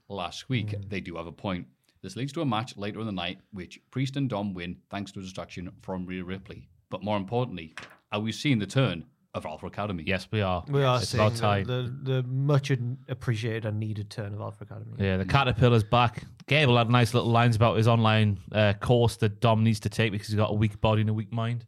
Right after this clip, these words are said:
Speaker 2: <sighs>
Speaker 1: Yeah, not
Speaker 2: Yeah.
Speaker 1: confused with the Warrior U.
Speaker 3: No, no, no. Not to be confused with that at all. Um, <laughs> and Dom's got Myster-, Mysterio tattooed on his knuckles now. That was another
Speaker 1: He
Speaker 3: thing
Speaker 1: got
Speaker 3: we
Speaker 1: that in the
Speaker 3: missed.
Speaker 1: clink.
Speaker 3: Yeah, but that's his dad's name.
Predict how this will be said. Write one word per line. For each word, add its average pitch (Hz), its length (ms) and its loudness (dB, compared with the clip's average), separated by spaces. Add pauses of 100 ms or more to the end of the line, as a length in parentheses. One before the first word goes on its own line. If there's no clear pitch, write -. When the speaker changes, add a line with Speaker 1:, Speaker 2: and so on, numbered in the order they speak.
Speaker 2:
<sighs> - 220 -10
Speaker 1:
Yeah, 95 100 -4 (220)
not 101 80 -4
Speaker 2:
Yeah. 104 60 -2
Speaker 1:
confused 113 280 0
with 104 80 -4
the 101 80 -6
Warrior 107 280 0
U. 120 260 -4 (640)
Speaker 3:
No, 214 340 6
no, 202 220 8
no. 190 340 6 (140)
Not 185 120 6
to 190 60 2
be 165 100 4
confused 139 400 6
with 127 80 8
that 117 60 6
at 120 160 2
all. 151 320 6 (140)
Um, 139 460 4 (220)
<laughs> - 220 -14
and 208 300 2
Dom's 240 400 6
got 185 200 4
Myster-, 170 320 -4 (320)
Mysterio 247 580 -6
tattooed 190 460 -4
on 226 80 -2
his 160 140 -4
knuckles 220 380 -6
now. 135 260 -4 (1000)
That 226 120 2
was 247 120 2
another 160 180 2
Speaker 1:
He 127 60 -2
Speaker 3:
thing 131 80 2
Speaker 1:
got 160 80 4
Speaker 3:
we 160 40 2
Speaker 1:
that 156 60 4
in 143 60 4
the 131 60 6
Speaker 3:
missed. - 100 -2
Speaker 1:
clink. 180 320 -2 (180)
Speaker 3:
Yeah, 240 340 0 (140)
but 180 60 -4
that's 190 160 -4
his 214 120 -8
dad's 233 440 -2
name. 233 400 -6